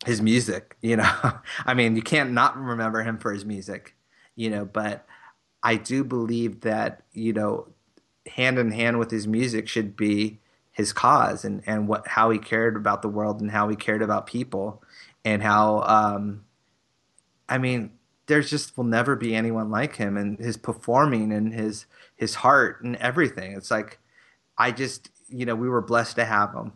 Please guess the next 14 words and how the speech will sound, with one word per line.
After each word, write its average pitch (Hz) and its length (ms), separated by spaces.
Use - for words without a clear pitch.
That's 110 180
all 104 420
that, 104 260
you 107 120
know, 98 100
that's 98 240
the 110 100
best 107 240
way 110 120
of 98 120
putting 120 320
it. 104 200
And, 101 280
and 104 540